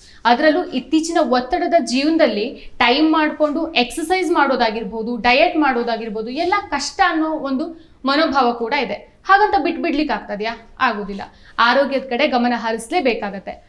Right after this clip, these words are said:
ಹಾಗಂತ ನಮಗಿಷ್ಟ ಬಂದ ಹಾಗೆ ಡಯಟ್ ಫಾಲೋ ಮಾಡೋಕ್ಕಾಗತ್ತಾ? ಅದು ಕೂಡ ಆಗೋದಿಲ್ಲ. ಯಾಕೆ ಆಗೋದಿಲ್ಲ ಹಾಗಾದ್ರೆ? ಡಯಟ್ ಅಂದ್ರೆ ಏನು?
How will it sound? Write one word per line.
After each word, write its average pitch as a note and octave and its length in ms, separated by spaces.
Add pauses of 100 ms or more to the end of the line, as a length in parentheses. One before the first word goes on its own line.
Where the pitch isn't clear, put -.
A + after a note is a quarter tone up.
(100)
ಹಾಗಂತ G#4 400 (200)
ನಮಗಿಷ್ಟ D#4 500
ಬಂದ E4 220
ಹಾಗೆ E4+ 220
ಡಯಟ್ D4 380
ಫಾಲೋ C#4+ 200
ಮಾಡೋಕ್ಕಾಗತ್ತಾ? A3+ 840 (220)
ಅದು B3+ 260
ಕೂಡ A#3+ 240
ಆಗೋದಿಲ್ಲ. G#3+ 500 (360)
ಯಾಕೆ F4 400
ಆಗೋದಿಲ್ಲ A#3+ 480
ಹಾಗಾದ್ರೆ? G3+ 580 (200)
ಡಯಟ್ G#4+ 320
ಅಂದ್ರೆ E4+ 260
ಏನು? A#3 480